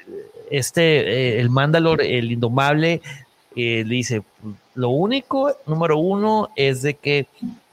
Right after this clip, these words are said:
este, tienes que estar en un terreno que no sea sólido".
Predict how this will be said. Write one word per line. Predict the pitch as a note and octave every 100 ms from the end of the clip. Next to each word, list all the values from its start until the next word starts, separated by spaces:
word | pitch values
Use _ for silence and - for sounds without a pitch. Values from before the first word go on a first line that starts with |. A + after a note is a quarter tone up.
| _ _ _ _ _ _ _ _ _ -
este, | C3+ A#2 - A#2+
tienes | D3 C#3+ D3 -
que | D3 C#3 C#3+
estar | C#3 - C#3
en | C#3+
un | C#3+ C3+
terreno | - C3+ C3+ C#3+ C#3
que | B2
no | A#2
sea | - C3 B2+ C3 C3 A#2+ G#2 - _ _ _ _ _ _ _ _ _ _ _ _
sólido". | - D#3+ D#3 C3 G#2+